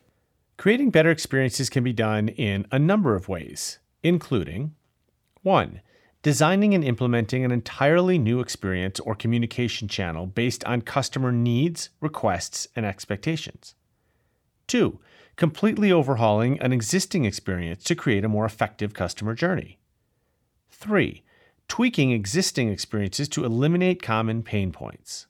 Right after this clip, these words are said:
Four, updating or replacing C X technology solutions to improve their ability to support customer experience strategy. And five, providing additional training and support to employees tasked with fielding customer interactions.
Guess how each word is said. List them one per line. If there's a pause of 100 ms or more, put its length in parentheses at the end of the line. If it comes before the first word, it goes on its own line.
(640)
Four, (420)
updating
or
replacing
C
X
technology
solutions
to
improve
their
ability
to
support (100)
customer
experience
strategy. (880)
And
five, (340)
providing
additional
training
and
support
to
employees
tasked
with
fielding
customer
interactions.